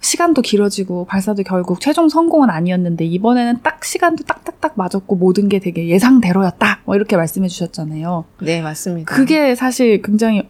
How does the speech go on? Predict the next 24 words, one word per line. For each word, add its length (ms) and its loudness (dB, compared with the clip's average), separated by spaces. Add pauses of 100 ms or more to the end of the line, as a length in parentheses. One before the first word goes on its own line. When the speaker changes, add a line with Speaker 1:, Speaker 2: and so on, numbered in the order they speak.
(100)
Speaker 1:
어려운 340 6
거죠. 460 -4 (200)
Speaker 2:
그렇죠. 760 0 (140)
아직도 560 0
여전히 440 2
우주에 340 0
뭔가를 440 0
보내는 440 0
일이 100 -6
굉장히 440 -2
어려운 400 0
일인데, 640 -4 (320)
그러니까 220 0
우주 280 2
발사체 540 0
경험이 360 -4
굉장히 480 0
많은 1080 -2
다른 460 0
나라들도 920 2 (320)
매번 560 0
성공을 720 0
장담할 440 0
수는 260 0